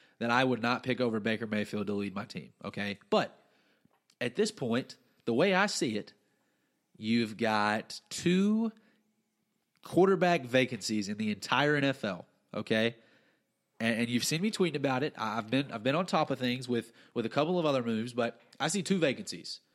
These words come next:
okay? Maybe three. We'll say three. Number one, the Houston Texans.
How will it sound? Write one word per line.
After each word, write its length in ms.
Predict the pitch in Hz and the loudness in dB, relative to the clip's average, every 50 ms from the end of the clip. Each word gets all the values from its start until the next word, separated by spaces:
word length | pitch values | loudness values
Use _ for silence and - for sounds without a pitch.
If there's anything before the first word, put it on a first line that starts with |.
| _ _ _ _ - | _ _ _ _ -8
okay? 160 | 107 107 107 107 | -4 -4 -4 -2
Maybe 280 | 127 170 214 214 233 | -2 -2 0 0 -2
three. 300 | - - 117 110 98 - - _ _ _ _ _ | -4 -4 -8 -10 -10 -10 -14 _ _ _ _ _
We'll 100 | - 160 | -4 -2
say 200 | 175 - 214 170 | 0 0 0 -2
three. 260 | - - 107 101 95 - - _ _ _ _ _ _ _ - | -2 -4 -8 -8 -10 -12 -18 _ _ _ _ _ _ _ -4
Number 160 | 156 170 196 | -2 0 2
one, 460 | 190 185 185 156 131 127 123 127 135 - _ _ _ _ _ _ _ | 2 2 4 4 4 2 2 0 -4 -12 _ _ _ _ _ _ _
the 80 | - 123 | -4 2
Houston 340 | 117 143 147 135 - 135 127 | 4 4 4 4 0 -4 -2
Texans. 640 | - 117 101 - - - 60 - - - - - | -2 -2 -2 -2 -6 -12 -12 -14 -14 -14 -14 -14